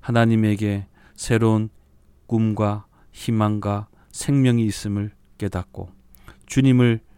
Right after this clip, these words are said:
주인으로 고백하는 우리 모두가 되게 하여 주옵소서. 우리의 길과 진리와 생명이 되시는 예수님의 이름으로 기도하옵나이다. 아멘.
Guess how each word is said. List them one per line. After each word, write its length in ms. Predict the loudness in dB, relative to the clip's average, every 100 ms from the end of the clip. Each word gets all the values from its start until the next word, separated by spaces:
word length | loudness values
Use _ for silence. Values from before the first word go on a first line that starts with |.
| -20 -20
주인으로 600 | -4 0 2 2 0 -2
고백하는 680 | -2 -4 -4 -6 -8 -10 -8
우리 180 | -4 -2
모두가 400 | -2 -4 -4 -4
되게 260 | -4 -6 -4
하여 360 | -4 -6 -8 -10
주옵소서. 600 | -12 -12 -12 -14 -16 -18 _ _ -20 _ _
우리의 340 | 4 8 8
길과 380 | 6 0 2 2
진리와 420 | 0 -2 0 0
생명이 480 | -2 -4 -2 -2 -2
되시는 580 | -6 -8 -8 -8 -6 0
예수님의 540 | 0 0 0 2 2
이름으로 400 | 0 -2 -2 -4 -6
기도하옵나이다. 1000 | -6 -4 -2 -4 -8 -10 -8 -6 -6 -10
아멘. 440 | -12 -10 -10 -14